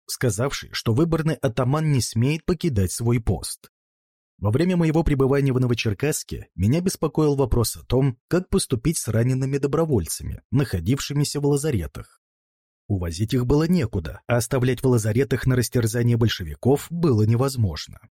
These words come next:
Снесясь с генералом Алексеевым, я получил от него деньги,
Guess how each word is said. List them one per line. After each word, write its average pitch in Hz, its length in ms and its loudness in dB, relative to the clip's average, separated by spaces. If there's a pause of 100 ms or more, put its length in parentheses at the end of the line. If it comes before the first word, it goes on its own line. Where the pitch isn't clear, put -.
(680)
Снесясь 175 420 0
с 160 40 -12
генералом 151 500 0
Алексеевым, 120 560 -2
я 113 160 2
получил 165 400 2
от 170 160 -4
него 170 160 2
деньги, 98 480 -2